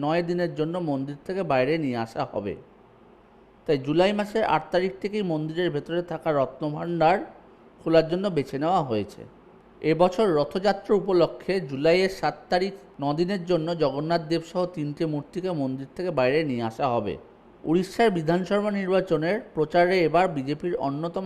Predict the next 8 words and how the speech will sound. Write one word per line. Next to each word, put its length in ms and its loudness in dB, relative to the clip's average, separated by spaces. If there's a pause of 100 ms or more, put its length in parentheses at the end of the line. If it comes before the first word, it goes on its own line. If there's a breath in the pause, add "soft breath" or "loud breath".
(100)
হাতিয়ার 320 -4 (100)
ছিল 180 -4 (920)
রত্নভাণ্ডারের 800 0
নিখোঁজ 320 -6
হওয়া 200 4
চাবিগুলির 560 0
বিষয়টি। 440 -8 (920)
প্রায় 220 8